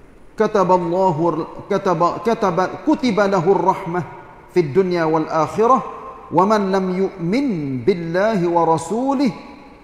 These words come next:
ufiya mimma asabal umamu mina-, minal khasafi wal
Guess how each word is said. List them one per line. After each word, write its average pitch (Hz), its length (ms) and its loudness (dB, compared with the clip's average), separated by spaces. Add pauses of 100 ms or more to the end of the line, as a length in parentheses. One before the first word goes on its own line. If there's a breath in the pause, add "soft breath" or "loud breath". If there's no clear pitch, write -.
(280)
ufiya 247 880 0
mimma 196 640 0
asabal 165 720 -2
umamu 220 480 -2
mina-, 185 480 -4
minal 180 320 -2
khasafi 175 560 -4
wal 151 240 -2